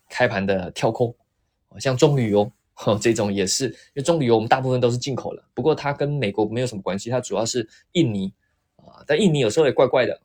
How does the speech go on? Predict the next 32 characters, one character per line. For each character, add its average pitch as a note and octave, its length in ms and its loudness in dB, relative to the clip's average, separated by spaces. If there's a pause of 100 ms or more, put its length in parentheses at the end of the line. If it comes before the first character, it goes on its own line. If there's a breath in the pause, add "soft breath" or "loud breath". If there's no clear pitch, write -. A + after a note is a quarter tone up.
(120)
<laughs> - 220 -14
对 G#2 100 0
不 G#2 80 -4
对？ G2+ 220 2
它 C3 120 4
有 G#2 80 4
时 G2 80 -4
候 B2+ 60 6
有 A#2 40 4
一 - 20 2
些 A#2+ 120 0
奇 A#2 200 -6
怪 A#2 140 4
的 A2 40 2
政 A2+ 180 -2
策， - 220 -4 (380 loud breath)
呃， - 80 -20
在 C3 120 2
长 - 220 -4
假 B2+ 160 4
中 A#2+ 180 0
有 G2+ 60 0
时 G2 100 -6
候 B2 60 2
奇 - 160 -4
怪 A#2+ 140 4
政 A#2 180 -2
策 G2+ 220 -2
也 G#2 120 -2
会 B2 160 2
影 A2 120 -8
响 G2+ 180 -10